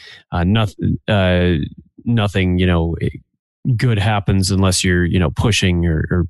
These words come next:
changing or whatever." Um, something along those lines. Close enough. I didn't, I don't have it right in front of me, but, um,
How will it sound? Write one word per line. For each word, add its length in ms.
changing 460
or 100
whatever." 440
Um, 320
something 340
along 220
those 160
lines. 260
Close 320
enough. 240
I 100
didn't, 220
I 80
don't 220
have 160
it 80
right 180
in 60
front 160
of 40
me, 140
but, 320
um, 300